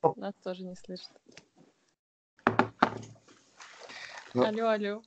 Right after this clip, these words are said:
Speaker 1: я могу попробовать ее щас выбросить, и она се-, мо-, возмо-, а, нет, она, возможно, обратно не сможет войти, если я выброшу ее. Так, ну, ну, ну вот как так?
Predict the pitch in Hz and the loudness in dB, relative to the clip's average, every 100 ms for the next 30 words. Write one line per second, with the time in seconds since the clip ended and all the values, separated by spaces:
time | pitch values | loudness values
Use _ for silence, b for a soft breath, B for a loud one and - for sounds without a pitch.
0 | - 285 175 175 185 190 185 180 156 160 | 2 8 10 10 12 12 12 12 10 8
1 | - 233 - - - 117 131 131 147 147 | 4 4 4 0 -6 -2 4 6 6 4
2 | 143 160 151 147 170 139 127 113 120 127 | 6 8 8 6 8 8 8 6 4 4
3 | 131 131 - 120 98 - 98 - 101 101 | 2 4 8 8 6 -4 -6 -4 -4 -2
4 | 92 101 98 98 95 95 92 92 _ _ | -2 -2 -4 -4 -6 -4 -6 -8 _ _
5 | _ _ _ _ _ _ _ - _ _ | _ _ _ _ _ _ _ -20 _ _
6 | _ _ - 104 - - 123 - 135 127 | _ _ -4 -2 -2 -6 -12 -8 -2 0
7 | - 123 123 120 - 120 - - - - | 2 4 6 4 8 6 6 0 0 0